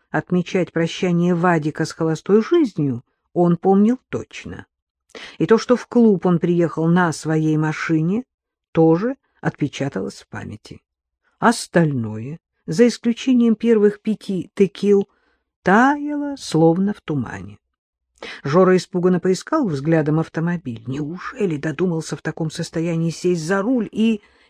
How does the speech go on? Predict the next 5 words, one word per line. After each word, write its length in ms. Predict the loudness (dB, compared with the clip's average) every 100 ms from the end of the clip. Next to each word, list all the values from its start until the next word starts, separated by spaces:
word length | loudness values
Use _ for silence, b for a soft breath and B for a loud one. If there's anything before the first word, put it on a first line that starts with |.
| _
не 340 | 2 4 4
обнаружив 1040 | 2 -2 0 0 2 2 0 0 -2 -4 _ _
железного 600 | -4 -2 0 0 -2 -4
коня, 380 | -4 -2 -2 -2 -6
вздохнул 680 | -6 -6 -6 -4 -2 -2